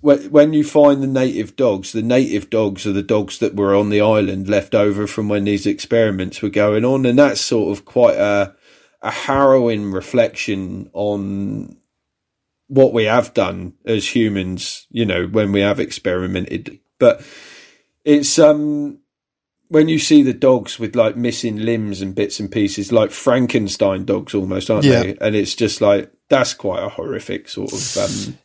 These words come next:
Speaker 2: Yeah, it's, it's a very adult themed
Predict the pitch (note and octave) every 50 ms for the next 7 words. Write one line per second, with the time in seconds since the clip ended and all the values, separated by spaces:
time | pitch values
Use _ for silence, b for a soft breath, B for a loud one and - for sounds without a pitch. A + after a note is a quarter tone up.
0 | _ - A#3 A#3+ B3 A#3+ A#3 A3+ G#3+ F#3+ F3+ F3+ - - - - - - F#3+ E3+
1 | A3+ G#3+ C4+ D#4 D4+ C#4+ G#3+ F#3+ F#3+ F3 F3+ E3+ E3 - - - - G3 G3 F#3
2 | E3 C#3+ B2+ A#2+ A#2 A2 - -